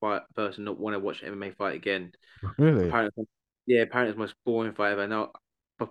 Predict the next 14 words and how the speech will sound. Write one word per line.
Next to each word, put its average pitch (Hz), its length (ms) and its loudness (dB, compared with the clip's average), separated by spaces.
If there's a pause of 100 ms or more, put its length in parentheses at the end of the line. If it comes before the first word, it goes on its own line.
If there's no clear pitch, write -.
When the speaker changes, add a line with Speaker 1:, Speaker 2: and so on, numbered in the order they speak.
(180)
Speaker 1:
regardless 135 480 6
of 139 60 0
me 127 100 2
saying 107 320 0
that, 110 180 -2
you 107 100 -4
gotta 113 200 2
give 110 240 0 (760)
Esparza 107 600 2
a - 20 2
lot 104 400 2
of, 95 80 -10 (200)
um, 95 460 -6 (440)
praise. 107 580 0